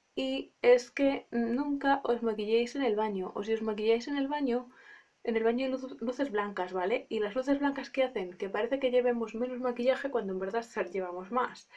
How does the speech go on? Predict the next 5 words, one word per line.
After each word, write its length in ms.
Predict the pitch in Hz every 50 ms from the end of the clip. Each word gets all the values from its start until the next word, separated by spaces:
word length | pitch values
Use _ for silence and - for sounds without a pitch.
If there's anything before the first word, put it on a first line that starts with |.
| - - - - - - _
Entonces, 640 | - 208 202 196 226 226 226 233 269 262 262 - -
maquillaros 640 | 240 220 214 208 - 202 208 226 226 254 262 -
fuera 380 | - _ - 220 220 226 240 240
del 140 | 226 208 202
baño, 400 | 220 240 247 233 220 226 240